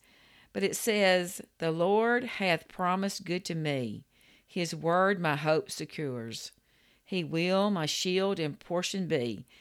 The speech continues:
as long as life endures." Y'all, twenty twenty-four is gonna be a good year. I'm believing for that. There's gonna be some struggles, and then there's gonna be some really peaceful, wonderful times that we're probably gonna have to remind ourselves to enjoy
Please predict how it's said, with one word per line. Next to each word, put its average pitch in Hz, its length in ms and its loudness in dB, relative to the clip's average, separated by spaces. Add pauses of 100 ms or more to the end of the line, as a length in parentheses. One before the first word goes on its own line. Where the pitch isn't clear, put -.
(160)
as 147 240 -4
long 160 440 0
as 143 160 -4
life 143 320 -2
endures." 123 680 -4 (1160)
Y'all, 247 280 -2
twenty 269 280 -6
twenty-four 381 460 -4
is 370 80 -2
gonna 311 240 -2
be 277 180 0
a - 60 2
good 311 460 -4
year. 415 600 0
I'm 247 140 -2
believing 381 460 0
for 220 160 -2
that. 135 560 -2 (640)
There's 381 180 0
gonna 440 160 0
be 415 140 2
some 269 180 -4
struggles, 196 640 0
and 214 140 2
then 226 100 2
there's 285 200 -2
gonna 262 180 -4
be 277 100 -2
some 220 220 -2
really 233 240 0
peaceful, 226 640 0
wonderful 190 420 0
times 165 600 -2 (340)
that - 80 -4
we're 254 160 2
probably 220 480 2
gonna 294 260 0
have 254 240 -2
to 302 80 -4
remind 277 460 0
ourselves 185 460 0
to 233 120 0
enjoy 202 680 2